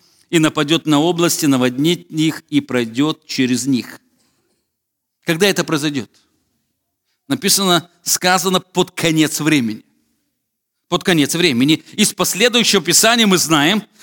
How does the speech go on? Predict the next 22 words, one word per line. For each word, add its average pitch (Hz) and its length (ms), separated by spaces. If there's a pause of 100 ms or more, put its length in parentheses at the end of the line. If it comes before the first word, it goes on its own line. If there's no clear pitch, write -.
что - 120
описание 220 580
данной 226 520
войны 190 540 (220)
заканчивается 220 1160
восстанием 226 680
Михаила, 208 680
а, 196 220
а, 175 320
архангела, 190 760 (240)
стоящего 202 720
за 175 100
народ 180 300
Израиля, 160 600 (240)
после 165 220
чего 165 380
начнется 170 680
время 160 520 (200)
великой 165 500
скорби, 190 600
а 160 100
точнее, 165 800